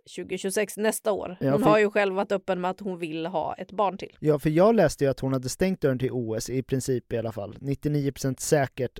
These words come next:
Speaker 2: att det här var mitt sista år, åk, sa hon efter segern i femmilen där.
Speaker 1: Exakt, alltså finns det fortfarande en procent öppen här
Speaker 2: Ja.
Speaker 1: från Therese Johaug, och så länge den finns så ska man inte stänga några dörrar. Hon är ju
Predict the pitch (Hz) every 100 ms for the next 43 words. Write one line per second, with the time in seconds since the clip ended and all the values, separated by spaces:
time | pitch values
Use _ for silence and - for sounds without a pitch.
0 | - - 123 - 120 120 120 120 - 127
1 | - 123 123 - _ _ - 165 131 -
2 | - 120 117 117 - - 117 113 107 127
3 | 117 113 110 120 123 127 117 104 92 233
4 | 262 202 - 240 254 240 262 262 - 262
5 | 262 240 214 196 190 190 196 202 190 190
6 | - 233 _ - 240 269 180 156 180 202
7 | 202 220 - 196 - 208 196 226 175 170
8 | 202 - - 220 226 240 285 320 381 285
9 | 269 - - _ _ _ 240 - 247 233
10 | 226 247 254 - 233 - 247 233 190 190
11 | 185 185 180 196 175 180 214 202 208 208
12 | 214 202 208 202 196